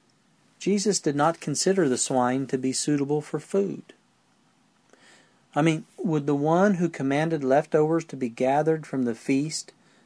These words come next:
destroy enough pigs to feed a small army? It's really impossible for me to believe that our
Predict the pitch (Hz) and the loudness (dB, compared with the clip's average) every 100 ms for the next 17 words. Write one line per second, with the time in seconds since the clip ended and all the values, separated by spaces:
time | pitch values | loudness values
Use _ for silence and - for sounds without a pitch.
0 | _ 139 - - 151 151 131 139 - - | _ -2 -2 0 0 0 -2 -4 -10 -12
1 | - 131 135 135 - - - 117 - 127 | -4 -2 -4 -6 -10 -12 -16 -10 -4 -2
2 | 131 127 107 - 113 117 120 95 95 113 | 0 -2 -2 -2 -2 -2 -2 -2 -4 -6
3 | 131 139 _ _ _ _ _ - _ _ | -10 -14 _ _ _ _ _ -20 _ _
4 | _ _ _ _ _ _ _ _ _ _ | _ _ _ _ _ _ _ _ _ _
5 | _ _ _ _ _ _ - 131 - - | _ _ _ _ _ _ -6 -2 -2 -4
6 | 247 156 160 123 113 143 - 120 101 120 | -2 2 2 2 2 2 2 -4 -4 -4
7 | 123 131 113 110 117 117 113 110 113 | 0 0 0 -2 -2 -2 -4 -2 -4